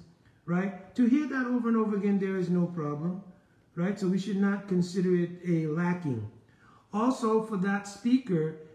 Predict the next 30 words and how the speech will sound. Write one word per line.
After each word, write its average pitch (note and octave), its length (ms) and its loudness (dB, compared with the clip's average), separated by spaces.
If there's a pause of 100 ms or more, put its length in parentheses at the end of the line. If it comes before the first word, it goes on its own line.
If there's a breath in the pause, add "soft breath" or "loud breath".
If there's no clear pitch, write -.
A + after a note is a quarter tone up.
(120 loud breath)
it G3 180 0
may G#3+ 180 2
be G3+ 300 2
because F3+ 260 0
everybody G3+ 440 0
speaks - 500 -4
for F#3+ 200 -4
their F3+ 180 4
own G3 220 -2
edification F3+ 720 -2
as D#3 180 -2
well. D3 460 -4 (760 soft breath)
So G3 400 0
if F3+ 140 0 (160)
that G3 400 0
person G3+ 360 0
speaking F3+ 760 -2 (280 loud breath)
is D#3+ 120 -2
doing F#3 240 2
the F3+ 80 2
seva G3 580 0
of D3 80 -8
serving G3 420 -2
Hari F#3+ 240 -2
Katha F3 460 -4
with D3 200 -6
that F#3+ 420 -4 (500 soft breath)
kind G3 280 2
of F3+ 140 0
mindset, F3+ 640 0